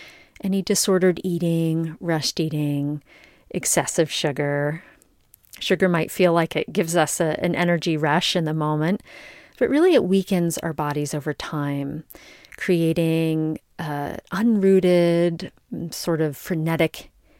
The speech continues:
energy in the body. So from here, we might expand out and tune into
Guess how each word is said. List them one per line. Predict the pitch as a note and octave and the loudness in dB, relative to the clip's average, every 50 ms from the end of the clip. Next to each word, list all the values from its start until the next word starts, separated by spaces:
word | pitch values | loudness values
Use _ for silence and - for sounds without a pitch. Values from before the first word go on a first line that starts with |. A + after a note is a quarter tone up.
| _ - | _ -12
energy | D#3 D3 D3 C#3+ C3+ - C#3+ C3+ | -8 -6 -6 -6 -6 -6 -8 -8
in | C3+ C#3 | -8 -8
the | C#3 | -10
body. | C3 - - - - - - - D3 - _ _ _ _ _ _ _ _ _ _ _ _ _ _ _ _ _ _ _ _ _ _ _ _ _ _ _ _ _ _ _ _ _ _ _ _ - - - _ _ _ _ _ | -10 -10 -10 -10 -12 -14 -14 -16 -18 -20 _ _ _ _ _ _ _ _ _ _ _ _ _ _ _ _ _ _ _ _ _ _ _ _ _ _ _ _ _ _ _ _ _ _ _ _ -20 -20 -20 _ _ _ _ _
So | - - - - A#3 A3+ A3+ A3 | -8 -4 0 4 6 8 8 6
from | - - B3 A#3 | 6 4 4 4
here, | - C#4+ D#4+ F4 | 6 6 6 8
we | F#4+ F#4+ E4+ | 8 8 8
might | B3+ A3 G#3+ G3+ - | 6 6 4 2 0
expand | F#3+ - - - - - F#3 F3+ F3+ F#3+ | 0 -2 -2 -2 -2 0 0 0 2 2
out | F#3 F3+ - - | 4 2 2 2
and | F#3 F3 | -2 -4
tune | - - - G3+ G3 F#3+ | -4 -2 -2 0 0 2
into | F#3 F3+ E3+ - - - F#3 F3 F3 F3 F3 E3+ - | 0 0 -2 -2 -2 0 0 2 2 2 2 0 -2